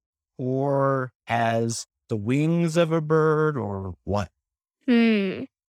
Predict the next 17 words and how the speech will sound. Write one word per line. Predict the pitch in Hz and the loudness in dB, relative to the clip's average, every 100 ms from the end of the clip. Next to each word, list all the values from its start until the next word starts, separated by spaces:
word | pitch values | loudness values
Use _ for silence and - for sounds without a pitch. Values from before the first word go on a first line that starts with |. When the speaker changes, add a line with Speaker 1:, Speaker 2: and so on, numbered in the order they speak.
| _ | _
Speaker 2:
I | 247 277 | -4 -2
picture | 302 - 269 | -4 -2 -4
as | 254 | -4
a | 240 | -10
small | - - 269 311 349 349 339 _ _ _ - | -12 -4 2 4 4 0 -2 _ _ _ -12
but | 247 | -8
strong | - - - - 381 381 349 311 269 | -8 -8 -10 0 4 6 4 2 0
bird | 269 262 233 196 - _ _ _ _ | 2 4 4 0 -8 _ _ _ _
flying | - 311 349 359 302 254 214 208 | -8 2 4 4 2 0 -2 -4
in | 196 | -6
the | |
sky. | 233 - - - - - _ _ _ _ _ _ - | -10 -12 -12 -14 -14 -20 _ _ _ _ _ _ -6
Speaker 1:
Maybe | 120 104 | -4 -4
a | 104 | -6
sparrow? | - 110 107 117 - _ _ _ _ _ _ 220 | -4 0 0 0 -6 _ _ _ _ _ _ 2
Speaker 2:
Very | 214 220 | 2 2
possible. | 240 311 - 233 | 0 -2 -6 -8